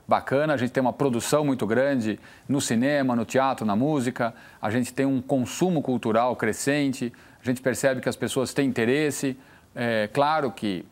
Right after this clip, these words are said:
as pessoas têm muito interesse nas mesmas coisas quase sempre, mas acho que esse é o desafio de quem propõe a ser gestor de cultura, a tá na linha de frente, que é tentar oferecer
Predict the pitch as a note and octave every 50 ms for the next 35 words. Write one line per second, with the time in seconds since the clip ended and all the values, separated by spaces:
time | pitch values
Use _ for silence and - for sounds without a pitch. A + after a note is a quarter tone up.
0 | - - A2 - - G#2+ - - G#2+ - - A2 A2 G#2+ A2 B2 C#3+ C#3 C3+ A#2+
1 | G#2 A#2+ A2+ A2+ A#2 A2 - - G#2+ G2+ A2+ - - D3 C#3 A2+ G2+ B2 A#2 G#2
2 | A2 G#2+ G2 - - C3+ C3+ B2+ A2 G#2+ - - A#2 A2 G2 F#2+ - C#3 C#3 D#3+
3 | D#3 - D3+ C#3+ - - - - - - - - C3 - D#3 D3+ - - F3 D3+
4 | F3+ F3+ D#3 D3+ D#3+ E3 - - - D3+ E3 D#3+ D3+ D3+ - E3 E3 E3 E3 D#3+
5 | D#3 D3+ C#3 - - D3 D3 B2 - D3+ D3+ E3 F3 E3 D#3 D3+ - - - -
6 | - - A#2+ A#2 - - C3+ C3+ B2 C3+ B2 - - C#3 C#3 B2+ C3+ - C#3+ A#2
7 | - - B2+ C#3 D3+ D3+ C#3+ C#3 B2+ A#2 A2+ A2 - B2+ B2 A#2+ A#2+ B2 B2 B2+
8 | A#2 A2 - - C3 C#3 D3+ C#3+ - - - D#3 D#3+ D3+ - E3 E3 C#3+ - F#3+
9 | G#3 F3 - F3 D#3+ D3+ C3+ - - C#3+ C3 A#2+ G#2 -